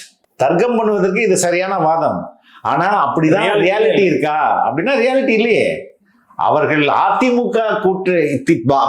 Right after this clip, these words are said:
Speaker 1: பாஜக கூட்டணியை விட திமுக பாஜக கூட்டணி தான் ரொம்ப ஸ்ட்ராங்கா இருக்குது.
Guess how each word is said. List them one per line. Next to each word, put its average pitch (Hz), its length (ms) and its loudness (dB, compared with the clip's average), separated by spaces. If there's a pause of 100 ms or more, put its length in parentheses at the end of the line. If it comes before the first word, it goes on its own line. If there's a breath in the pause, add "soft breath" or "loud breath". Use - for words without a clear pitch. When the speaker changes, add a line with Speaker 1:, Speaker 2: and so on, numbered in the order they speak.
Speaker 1:
பாஜக 170 500 0
கூட்டணியை 139 560 0
விட 190 500 0 (380 loud breath)
திமுக 269 380 2 (140)
பாஜக 190 460 0
கூட்டணி 165 320 -2
தான் 226 160 -2
ரொம்ப 190 200 2
ஸ்ட்ராங்கா 175 440 0
இருக்குது. 131 380 2